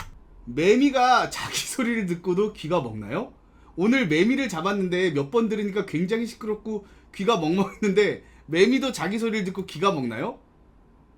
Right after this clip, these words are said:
아니면 소리를 들을 수나 있나요?" 아, 좋아요. 자, 답변이 달렸습니다. 매미의 수컷이 우는 주된 이유는 암컷을 끌기 위함이며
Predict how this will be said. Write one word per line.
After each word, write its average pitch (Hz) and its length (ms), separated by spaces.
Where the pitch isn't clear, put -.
아니면 220 340
소리를 330 420
들을 185 220
수나 214 220
있나요?" 180 500
아, 156 580
좋아요. 175 540
자, 139 260
답변이 254 420
달렸습니다. 131 640
매미의 233 520
수컷이 294 340
우는 196 240
주된 196 300
이유는 151 340
암컷을 202 520
끌기 240 320
위함이며 135 500